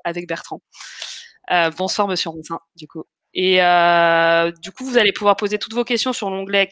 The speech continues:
questions. Sur le chat, vous allez pouvoir, euh, communiquer entre vous. Il y a Paul aussi de Lita qui sera présent pour répondre à, à vos questions sur le chat. Paul va bientôt se présenter.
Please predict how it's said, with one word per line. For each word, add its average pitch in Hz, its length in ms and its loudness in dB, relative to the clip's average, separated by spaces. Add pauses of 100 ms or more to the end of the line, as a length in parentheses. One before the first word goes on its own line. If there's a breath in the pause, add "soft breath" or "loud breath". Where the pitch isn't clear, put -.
questions. 240 500 -2 (320 loud breath)
Sur - 180 -2
le 196 80 4
chat, 214 540 0
vous 175 100 -12
allez 175 160 0
pouvoir, 180 400 -2
euh, 160 200 0 (420 loud breath)
communiquer 202 480 -2
entre 196 280 0
vous. 233 440 2
Il 214 80 0
y 208 40 4
a 190 120 2 (100)
Paul 240 240 2
aussi 208 300 0
de 208 80 2
Lita 208 320 -2
qui 220 160 -8
sera - 180 -2
présent 202 340 -4
pour 202 140 -10
répondre 190 320 -4
à, 175 160 2
à - 200 -2
vos 185 100 -6
questions 196 300 -6
sur 185 160 -6
le 170 120 -4
chat. 180 220 -2 (800 loud breath)
Paul 180 140 2
va 165 100 -2
bientôt 160 280 -2
se - 80 -8
présenter. 170 640 -4